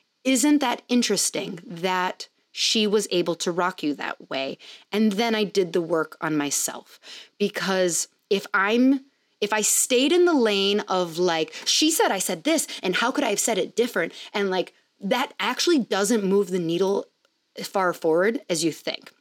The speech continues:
if she was right, then it would. Like, "Ooh, I should have said this differently." But if after a rejecti-, rejection scenario, um, you're going like, "No, actually, like,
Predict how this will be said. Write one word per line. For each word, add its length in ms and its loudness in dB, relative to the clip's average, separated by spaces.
if 80 2
she 240 4
was 220 2
right, 440 0
then 180 0
it 120 -4
would. 340 -2
Like, 260 -6
"Ooh, 300 4
I 120 -4
should 200 0
have 140 -2
said 160 -2
this 160 0
differently." 500 -8
But 180 0
if 180 0
after 340 0
a 40 4
rejecti-, 800 -2
rejection 680 0
scenario, 760 0
um, 360 0
you're 320 4
going 400 0
like, 240 -4
"No, 460 0
actually, 880 0
like, 260 -2